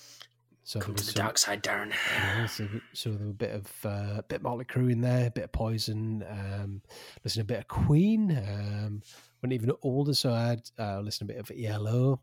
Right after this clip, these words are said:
Speaker 1: Skid Row, um, and it just went down this, uh, rabbit hole. And one thing I thought was, "Why is everybody talking about shagging schoolgirls?" <laughs>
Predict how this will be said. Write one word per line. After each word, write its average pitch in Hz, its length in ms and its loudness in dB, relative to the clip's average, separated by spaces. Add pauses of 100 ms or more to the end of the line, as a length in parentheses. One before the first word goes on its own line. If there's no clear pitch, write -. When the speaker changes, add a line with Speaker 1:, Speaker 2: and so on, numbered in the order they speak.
(560)
Speaker 1:
Skid - 360 2
Row, 135 560 4 (180)
um, 104 520 -4 (580)
and 151 120 4
it 175 140 4
just 165 240 4
went 127 180 2
down 131 260 4
this, - 360 2
uh, 120 180 0 (200)
rabbit 127 240 0
hole. 117 200 0 (420)
And 131 120 4
one 226 160 6
thing 240 180 4
I 208 80 8
thought 196 440 6
was, 110 160 -2 (760)
"Why 120 220 0
is 220 120 0
everybody 190 340 2
talking 156 360 -2
about 110 120 -2
shagging 107 340 0
schoolgirls?" - 680 4 (400)
<laughs> 208 80 8